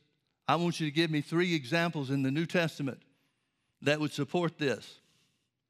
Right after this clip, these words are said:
And Jesus said, "I'll go you one better.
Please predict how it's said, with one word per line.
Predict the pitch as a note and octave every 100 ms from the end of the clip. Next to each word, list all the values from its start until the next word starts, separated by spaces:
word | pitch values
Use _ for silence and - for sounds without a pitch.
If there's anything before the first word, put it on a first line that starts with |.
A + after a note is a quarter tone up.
| _ _ _ _ _ _
And | C3+ C3+
Jesus | D3+ D#3+ C#3
said, | - D3
"I'll | C#3+
go | C#3+ D3+
you | D3
one | C#3+ C#3
better. | C#3+ D3+ C#3